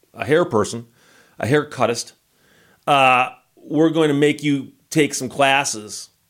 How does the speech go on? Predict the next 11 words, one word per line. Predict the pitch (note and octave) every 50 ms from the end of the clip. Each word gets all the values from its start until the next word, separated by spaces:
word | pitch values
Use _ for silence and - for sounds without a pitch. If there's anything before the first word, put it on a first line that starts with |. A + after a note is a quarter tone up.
| _ _ _
on, | - A#2 A2+ A#2 A#2+ A#2+
on | A#2+ A2+
how | A#2+ A#2 A2
this | A#2 A2+ -
all | A#2 G#2+ G#2 G2+
works." | A2 A2+ G#2 F#2+ - - - - - - _ _ _ _ _ _ _ _ _ _ _ _ _ _ _ _
And | - -
I | A#2+
say, | A2+ - C#3 - -
"Oh, | A3+ D4 - - G2 - _ _ _ _ _ -
okay. | C#3 G3+ G3+ F#3 E3 E3 F3+ F#3 -